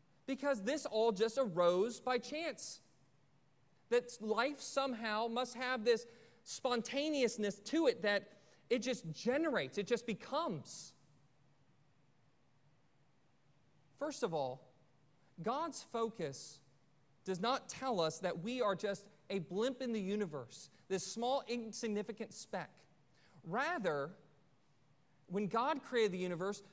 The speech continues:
the earth was his focus. It was where he put his creative energy. Everything else will be just an addendum to that.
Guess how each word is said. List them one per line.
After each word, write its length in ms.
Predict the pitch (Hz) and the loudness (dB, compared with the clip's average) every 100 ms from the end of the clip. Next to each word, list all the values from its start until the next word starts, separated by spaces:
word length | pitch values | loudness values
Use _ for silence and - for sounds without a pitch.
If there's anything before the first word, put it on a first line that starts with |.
| - 196 | -12 -6
the 160 | 233 - | -4 4
earth 400 | 285 302 175 165 - - _ _ - | 6 8 6 0 -14 -20 _ _ -6
was 240 | 185 196 | -2 -2
his 200 | 214 202 | -2 -4
focus. 840 | - 220 240 240 - - - - - _ _ _ _ _ _ _ _ _ - | -6 0 0 0 -14 -14 -14 -14 -16 _ _ _ _ _ _ _ _ _ -4
It 140 | 240 226 | -2 0
was 340 | 233 226 - - | 2 2 -2 -8
where 340 | 170 233 311 302 | 0 4 4 2
he 180 | 277 | 0
put 320 | 254 - 285 262 | -2 0 0 0
his 260 | 240 220 190 | -2 -4 -8
creative 440 | - 254 254 247 - | -4 0 2 2 0
energy. 480 | 220 254 190 156 117 - _ - - | -2 0 -2 -4 -10 -16 _ -20 -6
Everything 500 | 233 294 339 - 277 | -2 0 -2 -2 0
else 320 | 247 302 247 - | 2 2 0 -2
will 140 | 226 | -2
be 360 | 240 240 220 - - - _ _ - | 0 -2 -2 -6 -18 -20 _ _ -10
just 220 | 180 277 320 | -4 -2 -2
an 100 | 294 | -4
addendum 600 | 185 214 247 262 185 101 - - - | -4 -4 0 2 0 -2 -16 -20 -8
to 120 | 220 | -4
that. 400 | 170 127 - - | -2 -4 -12 -20